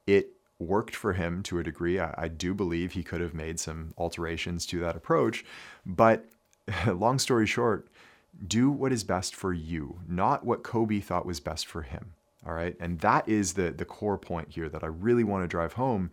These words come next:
is that, uh, <laughs> I'll use an analogy,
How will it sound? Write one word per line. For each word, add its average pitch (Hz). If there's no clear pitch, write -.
is 104
that, 98
uh, 85
<laughs> -
I'll 113
use 131
an 131
analogy, 82